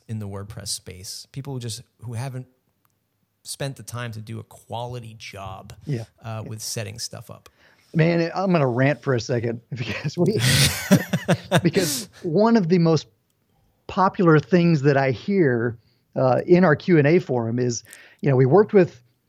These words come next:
Speaker 2: so-and-so developer designer who created our site, and now they've gone awol." Right? Like, we can't get a hold of them. They don't answer our phone calls.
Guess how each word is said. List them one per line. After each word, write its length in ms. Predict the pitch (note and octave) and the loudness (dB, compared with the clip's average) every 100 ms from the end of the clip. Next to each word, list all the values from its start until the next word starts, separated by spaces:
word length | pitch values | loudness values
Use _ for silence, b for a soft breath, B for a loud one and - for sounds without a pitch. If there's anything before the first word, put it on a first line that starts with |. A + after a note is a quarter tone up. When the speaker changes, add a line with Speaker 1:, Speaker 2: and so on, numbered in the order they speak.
| - | -18
Speaker 2:
so-and-so 500 | - F3+ F3 - E3 | -2 2 2 4 2
developer 480 | C#3+ C#3+ D3 C#3+ C#3 | 2 2 2 0 0
designer 500 | C3 C3+ C3+ C3 B2+ | 0 0 2 2 2
who 120 | C3 | 0
created 360 | - D3+ F3 | 2 4 4
our 120 | D3+ C#3 | 2 0
site, 380 | - C#3 C3+ - | 0 0 0 2
and 160 | E3+ D3+ | 4 6
now 160 | D#3 | 4
they've 200 | D3 C#3+ | 4 2
gone 220 | B2+ C#3 | 2 2
awol." 480 | C3 C3 A#2 B2 A#2 - _ _ _ _ _ _ _ | 2 0 -2 -6 -10 -16 _ _ _ _ _ _ _
Right? 200 | C#3+ D3 | 2 4
Like, 140 | D3 C#3+ | 4 2
we 80 | |
can't 180 | D3+ E3+ | 0 0
get 120 | C3+ | 0
a 40 | A#2+ | 0
hold 240 | F3 F#3 | 2 2
of 120 | E3 D3 | 2 0
them. 120 | D3+ | 0
They 100 | D3+ | 0
don't 140 | C#3 | 0
answer 220 | C3+ - | -4 -4
our 100 | B2 | -8
phone 220 | B2 F#3+ E3+ | -4 -2 2
calls. 260 | D#3+ D#3 | 2 2